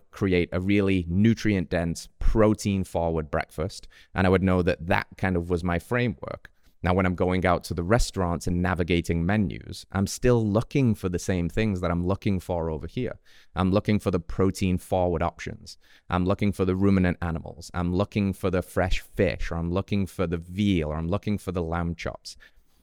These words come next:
And I'm also having a lot more peace of mind, especially in a place like Spain, Mallorca, one of the biggest exporters of olives, that they're using a lot of olive oil <laughs> and not a lot of seed oils. So sometimes as well, I know this may sound crazy, but if you want to plan a vacation,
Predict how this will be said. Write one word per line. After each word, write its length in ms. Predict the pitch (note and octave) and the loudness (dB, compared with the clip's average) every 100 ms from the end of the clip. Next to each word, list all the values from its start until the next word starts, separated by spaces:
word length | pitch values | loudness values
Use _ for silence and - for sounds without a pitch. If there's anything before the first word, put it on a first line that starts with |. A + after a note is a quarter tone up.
| - | -6
And 80 | E2 | 0
I'm 100 | F2 | 4
also 360 | A#2 - E2 | 2 2 0
having 340 | E2 F2+ F2 E2 | 0 0 0 0
a 60 | |
lot 200 | D#2+ G2 | 0 0
more 140 | F#2+ F2 | 0 -2
peace 340 | - G#2 - | 0 0 -2
of 120 | D#2+ | -4
mind, 320 | F#2 G#2+ E2+ F2 | 0 0 0 -2
especially 480 | - F#2 - F2+ | 0 4 6 6
in 80 | E2 | 2
a 40 | D#2 | -2
place 320 | - D#2 - | -2 -2 -2
like 200 | D#2 - | -6 -6
Spain, 400 | - A2 G2+ F2 | -2 0 2 2
Mallorca, 520 | D#2+ E2+ G2 F2+ E2 | 2 2 0 -2 -6
one 160 | D#2 E2+ | -4 -6
of 120 | - | -6
the 80 | D#2+ | -4
biggest 340 | E2+ F2 - | -4 -2 -4
exporters 580 | F2 - - D#2 - E2 | -6 -6 -6 -6 -8 -12
of 120 | D#2 - | -8 -4
olives, 420 | G#2+ C2+ E2+ - - - _ - | -2 -2 -6 -14 -20 -20 _ -2
that 100 | G2+ | 2
they're 120 | G2+ | 4
using 400 | G#2 A2 G#2+ G#2+ | 6 4 2 2
a 40 | G2 | 2
lot 200 | F#2+ F#2+ | 2 0
of 100 | F#2 | -2
olive 280 | F#2+ F#2 E2 | -2 -2 -2
oil 240 | A#1+ - - - - | -8 -10 -14 -6 0
<laughs> 80 | - - - - | 0 0 -10 -6
and 240 | F2 F2 F#2 | -2 2 2
not 180 | G2+ - | 2 2
a 60 | |
lot 220 | G2 F2 | 2 2
of 80 | E2+ | 0
seed 260 | - F2+ D#2 | -2 -4 -4
oils. 380 | - - - - _ _ _ | -6 -12 -16 -20 _ _ _
So 100 | - | -2
sometimes 600 | G#2+ B2 G#3+ F2+ E2 D#2+ | 4 4 4 4 2 0
as 120 | E2+ | -4
well, 380 | F#2+ C3 D2 F2+ - | 0 0 0 -2 -4
I 80 | G#2+ | -2
know 80 | |
this 180 | B2 G#2 | 0 2
may 180 | G2+ F#2+ | 2 2
sound 320 | F2 G2 F2 - | 0 -2 -2 0
crazy, 320 | A#2+ C3 F2+ | 0 2 0
but 100 | F2 | -2
if 100 | - | -4
you 80 | G2 | -4
want 280 | G2 A#2 | -2 -2
to 80 | - | -4
plan 240 | - G#2+ A#2+ | -4 0 0
a 40 | |
vacation, 720 | F#2+ E2 - D2 C#2+ D2 E2 | 0 -2 -2 -4 -4 -10 -12